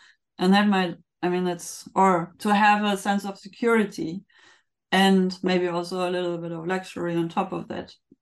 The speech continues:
And some need more and s-, others need less thereof. But so there's also, I think, different personality types, and you see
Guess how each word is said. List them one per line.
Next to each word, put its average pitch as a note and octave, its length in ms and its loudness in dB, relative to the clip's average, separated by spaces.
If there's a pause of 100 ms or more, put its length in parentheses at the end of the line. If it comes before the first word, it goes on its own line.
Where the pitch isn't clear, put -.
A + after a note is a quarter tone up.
(120)
And F3 160 -2
some F3+ 340 0
need F3 200 -4
more F3 260 -4
and E3+ 180 -4
s-, - 200 -14
others F3 400 -6
need F3 180 -6
less F#3 220 -6
thereof. E3+ 480 -4
But F3+ 240 0 (360)
so - 140 -4
there's A3 240 2
also, C4 280 0
I B3+ 160 0
think, A#3+ 360 -6
different G#3+ 340 -4
personality G3 540 -6 (100)
types, B3 340 -2
and G3+ 260 4
you A3 180 2
see A#3+ 640 0